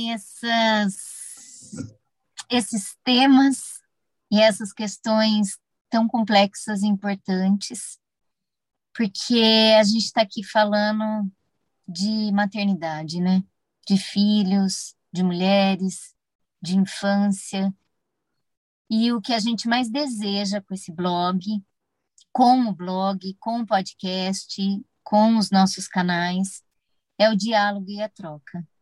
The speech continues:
é tá junto e refletindo. Então, a gente escolhe e pensa nesses temas, é,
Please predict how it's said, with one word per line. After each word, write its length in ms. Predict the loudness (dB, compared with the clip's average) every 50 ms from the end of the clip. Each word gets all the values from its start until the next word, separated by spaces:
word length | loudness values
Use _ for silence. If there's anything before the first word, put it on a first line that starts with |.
| _ _ -4
é 140 | -2 -2
tá 160 | 0 0 -2 -2
junto 840 | 0 2 4 6 6 6 6 6 4 2 0 -2 -2 -2 -2 -2 _ _ _ _ _ 0
e 140 | 4 4 4
refletindo. 800 | 4 4 2 -2 -2 -2 -2 -4 -6 -6 -4 -4 -6 -6 -8 -12 -14 _ _ _ _ _ _ _ _ -4
Então, 840 | 2 4 4 4 2 2 2 4 4 6 6 6 6 6 6 6 4 2 -2 -20 -20 _ _ -20 -20 _ _
a 140 | 0 2 2
gente 420 | 4 6 6 4 4 2 -2 -10 -10 -6 -4 -2 -2 0 0 -2 -2 -4 -6 -8 -10 -6
escolhe 1400 | -6 -6 -6 -6 -10 -10 -4 0 2 4 4 4 4 4 2 2 0 -2 -6 -10 -10 -10 -8 -8 -10 -12 -12 _
e 360 | -6 -4 -2 0 0 -2 -4 _ _
pensa 460 | -2 0 0 2 0 -2 -2 -2 -2 0
nesses 360 | 0 -2 -2 -8 -14 -16 -12
temas, 800 | -6 -2 2 2 2 2 2 0 0 0 0 -2 -4 -8 -20 _ _ _ _ _ _ _ _ _ _ -8 -4
é, 960 | 0 0 2 2 2 2 0 0 0 -2 -2 -4 -4 -4 -6 -6 -6 -8 -10